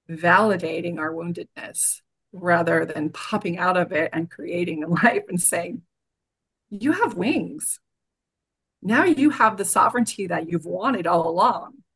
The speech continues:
So rather than complaining about it,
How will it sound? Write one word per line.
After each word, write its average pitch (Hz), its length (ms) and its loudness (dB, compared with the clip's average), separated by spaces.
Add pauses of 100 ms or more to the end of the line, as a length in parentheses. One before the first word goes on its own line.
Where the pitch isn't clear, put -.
(400)
So - 220 -8
rather 349 240 4
than 220 160 2
complaining 226 600 0
about - 360 -10
it, - 260 -20